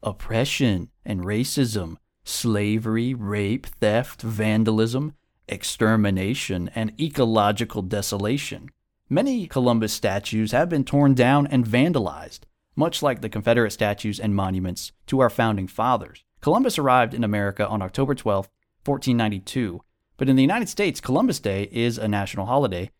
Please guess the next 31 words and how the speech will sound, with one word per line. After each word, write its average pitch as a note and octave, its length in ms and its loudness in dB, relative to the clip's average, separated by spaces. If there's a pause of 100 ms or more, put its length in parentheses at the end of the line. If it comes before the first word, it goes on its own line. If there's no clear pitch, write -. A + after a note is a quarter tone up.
(160)
on C#3 100 0
the A#2 60 2
second E3 360 0
Monday G#2 400 0
of A2 160 -4
October. F#3+ 520 0 (380)
Columbus G#3+ 420 0
Day G#2+ 380 -2
was A#2+ 220 2
established G#2 580 -2
as C#3 140 0
a B2 40 -6
federal G3+ 360 2
holiday A2 500 2
in G2+ 460 -2
eighteen B2 340 0
ninety-two A2+ 540 0
under A#2 340 2 (140)
President B2 500 0
Benjamin G#2+ 440 0
Harrison, F3+ 520 -4 (240)
after C3+ 300 4
a A#2+ 60 8
mob D#3+ 320 6
in C#3 80 6
Louisiana B2 460 4
lynched A#2 380 0
a F#2+ 60 -2
bunch A2+ 320 0
of A2+ 100 0
Italians. C#3 720 -2